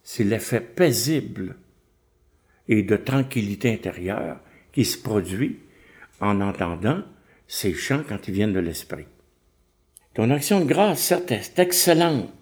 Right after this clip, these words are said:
mais l'autre n'en est pas édifié. Ça, ça serait dans l'assemblée. C'est pour ça qu'on ne doit pas prier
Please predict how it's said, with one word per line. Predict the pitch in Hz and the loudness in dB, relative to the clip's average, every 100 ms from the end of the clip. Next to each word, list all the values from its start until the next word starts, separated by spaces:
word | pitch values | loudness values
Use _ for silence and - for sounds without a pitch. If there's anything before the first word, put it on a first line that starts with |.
| _ _ _ _ _ _ - - - - | _ _ _ _ _ _ -20 -20 -12 -2
mais | 101 104 | 2 2
l'autre | 104 160 190 - | 4 4 2 -2
n'en | 101 95 | -2 0
est | 92 | -4
pas | - 160 156 | -4 -6 -6
édifié. | 107 98 - - 98 90 - _ _ _ _ _ _ | -8 -8 -10 -8 -8 -8 -16 _ _ _ _ _ _
Ça, | - - 156 202 | -10 0 2 2
ça | - 95 | -2 -4
serait | - 98 151 - | -4 0 -2 -2
dans | 104 95 | -2 0
l'assemblée. | 123 156 151 147 107 101 92 - _ _ _ - _ _ _ _ _ _ _ - - | 0 0 0 -2 -2 -4 -6 -12 _ _ _ -20 _ _ _ _ _ _ _ -20 -10
C'est | - 113 | -4 -2
pour | - 110 - | -2 -4 -4
ça | - 135 165 - - - - - - | 0 0 0 -6 -20 -20 -20 -20 -8
qu'on | 95 | -6
ne | 92 | -2
doit | 92 90 | -4 -4
pas | - 165 | -2 -2
prier | - 127 110 101 98 - - | -2 -8 -4 0 0 -2 -18